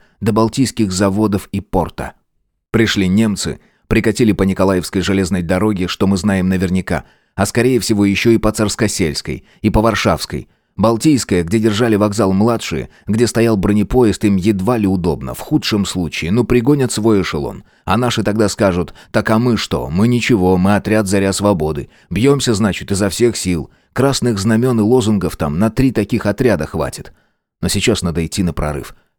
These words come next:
Кому-то придётся прикрывать отход. И Фёдор знал, кому именно. У Анечкова моста, когда три грузовика с первой ротой подлетели к нему, бой уже стих.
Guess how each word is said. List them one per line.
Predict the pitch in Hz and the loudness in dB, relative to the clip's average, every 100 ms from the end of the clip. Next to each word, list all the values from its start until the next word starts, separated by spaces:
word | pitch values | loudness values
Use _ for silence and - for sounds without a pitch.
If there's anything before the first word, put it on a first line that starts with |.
| - | -2
Кому-то | 107 110 95 | 0 2 0
придётся | 90 98 95 78 | 0 -2 -2 -6
прикрывать | 85 - 85 90 | -6 -4 -2 -2
отход. | 82 - 65 - _ _ _ | -4 -6 -10 -10 _ _ _
И | 82 | -6
Фёдор | 110 104 104 | -2 0 -2
знал, | 80 60 - _ _ - | -4 -8 -12 _ _ -8
кому | 98 95 85 | -2 0 -2
именно. | 69 57 55 - _ _ _ _ _ _ - | -4 -10 -14 -16 _ _ _ _ _ _ 2
У | 127 - | 2 4
Анечкова | 151 156 117 117 110 | 2 2 0 2 4
моста, | 104 113 - 175 160 - _ | 4 4 2 0 -2 -6 _
когда | - 113 123 | -4 0 0
три | - 165 | 2 2
грузовика | 120 117 110 123 123 143 | 2 0 2 2 2 -2
с | - | -2
первой | - 135 101 104 | 0 0 2 2
ротой | 131 95 | 2 0
подлетели | 87 107 104 123 156 110 | 0 2 2 2 2 0
к | - | 2
нему, | 98 80 | 2 2
бой | 78 147 | 2 2
уже | 120 104 98 | 2 0 -2
стих. | - 58 | -4 -8